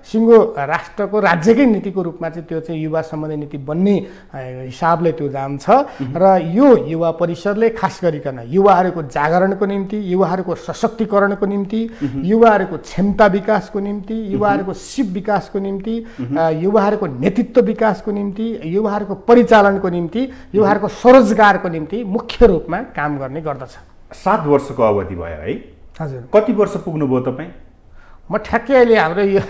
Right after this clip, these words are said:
Speaker 1: परिभाषा अनुसार, अ, चालिसमै हिँडिरहेको छु र यो हाम्रो, अ, अब चालिसमा भयो,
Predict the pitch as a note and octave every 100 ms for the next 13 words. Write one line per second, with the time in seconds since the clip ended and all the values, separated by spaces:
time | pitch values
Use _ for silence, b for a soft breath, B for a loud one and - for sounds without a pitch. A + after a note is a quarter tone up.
0 | E3 B B A3+ A#3 F#3+ D3 - G#3 F#3+
1 | G3 A#3+ - B B - D#3 D#3+ D#3+ F#3
2 | G#3+ A3+ - G3 A3 A3+ C3+ D#3 F#3 E3+
3 | C#3+ - G#3 A3+ G3+ D#3+ D3 C#3+ D#3 E3
4 | C#3+ D3 E3 D#3 C3+ C3+ C3 C3 C3 C3+
5 | B2+ B2+ - D3+ D3 D3+ - C#3 C#3 -
6 | D#3+ D#3+ - D3 C3+ B2 B2 B2+